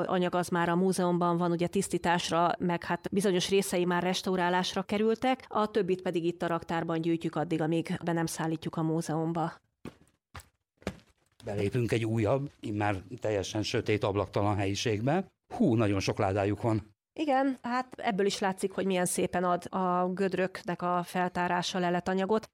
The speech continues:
Speaker 2: Kinyitjuk itt az egyik zacskót. Ez egy teljesen épedény lenne?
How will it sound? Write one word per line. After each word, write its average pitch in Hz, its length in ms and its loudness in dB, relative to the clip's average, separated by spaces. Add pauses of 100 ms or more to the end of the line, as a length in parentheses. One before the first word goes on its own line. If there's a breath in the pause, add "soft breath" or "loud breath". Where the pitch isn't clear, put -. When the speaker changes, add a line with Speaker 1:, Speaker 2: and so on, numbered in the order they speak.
Speaker 2:
Kinyitjuk 104 400 0
itt 101 100 -4
az 107 120 -2
egyik 104 220 2
zacskót. 127 560 -2 (2000)
Ez - 140 -6
egy 110 100 -2
teljesen 101 440 2
épedény 143 440 2
lenne? 92 340 0